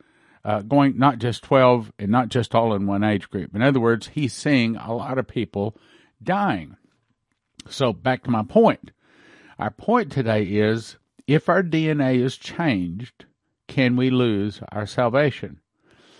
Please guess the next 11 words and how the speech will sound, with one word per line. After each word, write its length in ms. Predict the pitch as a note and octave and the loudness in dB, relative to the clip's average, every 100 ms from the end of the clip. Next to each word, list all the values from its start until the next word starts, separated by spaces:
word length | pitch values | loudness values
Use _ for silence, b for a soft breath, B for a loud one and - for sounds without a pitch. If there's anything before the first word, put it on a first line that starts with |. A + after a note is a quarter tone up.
| b b b b _ _ - | b b b b _ _ -4
In 180 | B2 | 0
this 240 | D3+ A3 - | 6 6 6
case, 320 | D#3 D3 C#3 | 6 6 4
they're 160 | C3 A#2 | 0 -2
changing. 580 | - F3 E3 F#2 - _ _ _ | 0 0 0 -4 -10 _ _ _
The 120 | G#2 | -12
point 280 | - F#3+ F#3 | -4 0 2
is, 280 | G#2+ G2 - | 0 -2 -4
they 200 | C#3+ C#3+ | 2 6
are 260 | D#3+ F#3+ B2+ | 8 8 6
changing 720 | - D#3 E3 A#2+ G#2+ F#2+ G#2 | 0 0 2 0 -2 -6 -8